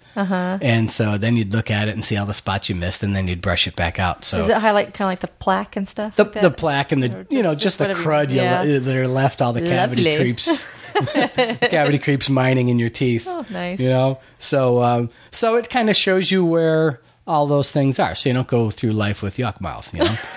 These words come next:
Speaker 2: So, it, and essentially what that did is it measured your effectiveness at the task. But eventually that, that habit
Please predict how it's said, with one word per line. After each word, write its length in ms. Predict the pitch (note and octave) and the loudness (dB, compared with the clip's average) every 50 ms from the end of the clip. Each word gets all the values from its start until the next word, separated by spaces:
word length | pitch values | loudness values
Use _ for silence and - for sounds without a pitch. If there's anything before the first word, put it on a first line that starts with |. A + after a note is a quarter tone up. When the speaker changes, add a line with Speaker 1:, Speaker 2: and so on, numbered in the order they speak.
| - - - - F4 - | -16 -10 -4 -4 -2 0
Speaker 2:
So, 360 | - C#4+ F#3 E3+ D#3+ D3+ D3+ - B3+ B3+ - - A#3 A3+ - - A#3 A3+ - - | 2 2 4 4 4 4 2 0 -4 -4 -4 -6 -8 -8 -6 -8 -10 -6 -2 2
it, 360 | B3 G3 B3+ - A#3+ A#3 - - | 4 4 4 2 0 -6 -6 -4
and 220 | - A3 F#3+ F3 G3 | -2 0 0 0 0
essentially 440 | F#3+ F#3 - A3 G#3+ G#3 - A3 G#3+ | 0 0 0 0 0 2 2 2 2
what 120 | G#3+ G#3 | 0 0
that 220 | - E3+ E3+ E3 - | 0 0 0 0 0
did 160 | C#3+ C#3 C#3 | 0 0 0
is 120 | C3 - C3+ | 0 0 0
it 80 | A#2 A#2+ | 0 0
measured 400 | A#2 A#2+ A#2+ - - C#3 A#2+ G#2+ | 2 2 2 2 0 0 0 -2
your 160 | G#2 A2 A2+ | -2 -4 -4
effectiveness 600 | G#2+ - - G2+ - - G2+ F#2 G2 G2 - - | -4 -4 -6 -6 -6 -6 -8 -6 -6 -6 -6 -6
at 100 | F#2+ - | -8 -6
the 100 | F#2+ F#2+ | -8 -6
task. 480 | - - D#3+ C3 - - - - - - - - - | -2 0 0 0 0 -4 -8 -12 -14 -16 -20 -14 -6
But 160 | - F3+ F#3 - | -2 -2 -2 0
eventually 580 | F#3 E3+ F3 A3+ C4+ - - D#3+ C#3+ C3+ C#3+ D#3 | 0 0 0 0 0 2 2 2 4 2 2 2
that, 240 | D3 D3+ D3 C3+ - - | 0 0 -2 -2 -4 -4
that 260 | C#3+ C#3+ C3+ C3+ - | -2 0 0 0 0
habit 560 | - - - F#3+ F#3 D3 C3 B2 A2 - - | -2 -2 0 2 2 2 2 0 0 -2 -8